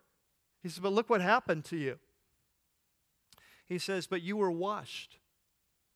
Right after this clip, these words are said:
You were sanctified. You were justified in the name of the Lord Jesus and by the Spirit." God's come into your life. He's doing a new thing. And this is the message of Jesus. It doesn't matter what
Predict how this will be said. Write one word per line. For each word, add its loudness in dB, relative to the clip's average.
You -4
were -4
sanctified. -4
You -2
were 2
justified -6
in -10
the -6
name -4
of -8
the -2
Lord -2
Jesus -8
and -10
by -4
the -14
Spirit." -8
God's 2
come -2
into 0
your 0
life. -2
He's -6
doing 0
a -4
new -4
thing. -4
And -6
this -2
is -12
the -2
message -2
of -6
Jesus. -10
It -8
doesn't 0
matter 2
what 0